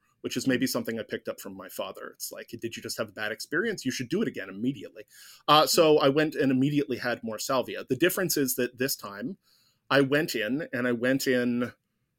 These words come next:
sort of waving the white flag and saying, "Okay, look, I'm sorry I disrespected you.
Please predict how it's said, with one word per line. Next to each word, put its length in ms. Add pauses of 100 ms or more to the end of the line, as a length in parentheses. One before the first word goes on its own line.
sort 280
of 160
waving 400
the 80
white 240
flag 600 (200)
and 180
saying, 640 (380)
"Okay, 320
look, 380 (500)
I'm 100
sorry 400
I 80
disrespected 880
you. 440